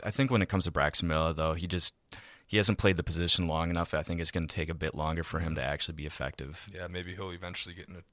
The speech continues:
Speaker 2: Terrell Pryor territory
Speaker 1: Yeah.
Speaker 2: this season here. Another guy I wanna mention, Philip Dorsett. Now, he's someone who's, who's young, still developing, and is also blocked on the depth chart by T Y Hilton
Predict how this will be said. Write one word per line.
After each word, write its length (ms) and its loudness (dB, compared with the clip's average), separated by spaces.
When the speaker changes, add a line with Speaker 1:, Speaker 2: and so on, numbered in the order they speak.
Speaker 2:
Terrell 300 -4
Pryor 340 -2
territory 400 2
Speaker 1:
Yeah. 180 6
Speaker 2:
this 140 -4
season 400 -4
here. 220 -4
Another 220 0
guy 180 4
I 40 6
wanna 200 2
mention, 380 -2
Philip 360 0
Dorsett. 640 0
Now, 160 0
he's 360 -4
someone 340 2
who's, 300 -6
who's 300 -8
young, 380 0
still 260 -4
developing, 760 0
and 200 0
is 140 -2
also 300 0
blocked 360 -6
on 120 -4
the 80 -6
depth 240 -2
chart 240 -4
by 120 -4
T 240 -8
Y 220 0
Hilton 480 -6